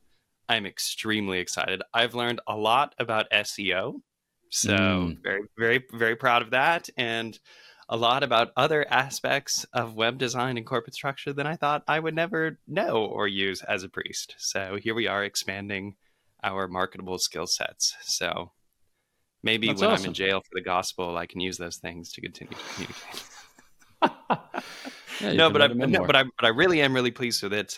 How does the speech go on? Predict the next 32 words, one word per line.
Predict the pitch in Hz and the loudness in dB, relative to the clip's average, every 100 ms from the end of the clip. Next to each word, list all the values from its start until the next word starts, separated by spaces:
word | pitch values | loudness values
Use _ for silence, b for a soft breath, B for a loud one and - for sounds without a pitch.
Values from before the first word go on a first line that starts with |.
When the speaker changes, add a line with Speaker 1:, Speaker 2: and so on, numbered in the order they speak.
| - | -8
Speaker 1:
and, | 107 101 95 90 | -4 -2 -2 -6
uh, | 87 85 | -8 -8
we've | 95 98 | -8 -6
got | 90 | -4
a | 90 | 0
great | 117 113 | 0 0
design, | 104 98 92 95 - _ _ _ | -2 -4 -2 -4 -8 _ _ _
and | - 92 | -6 -2
I | 87 | -2
hope | - 110 104 - | 2 0 0 -6
that | 87 | -2
it, | 85 - - | -2 -4 -4
um, | 87 85 85 85 - | -2 -2 -6 -10 -8
I | 98 | 0
hope | 120 110 | 0 2
that | |
it | 98 | -2
provides | 107 95 90 85 | -2 0 0 -2
a, | - - - | -8 -10 -10
a, | 95 82 - - | -12 -12 -16 -6
a | 107 | 0
much | 110 117 113 | 2 0 -4
more | 95 | -6
user-friendly | 92 98 92 85 - 90 90 87 | -2 -4 -4 -6 -4 -4 -2 -4
experience | - - 95 90 90 | -4 -8 -8 -12 -12
for | - 92 | -8 -8
everyone | - 95 87 | -6 -6 -8
that | - | -8
checks | - - - | -10 -10 -10
it | |
out. | - - | -8 -4
So, | 101 | -4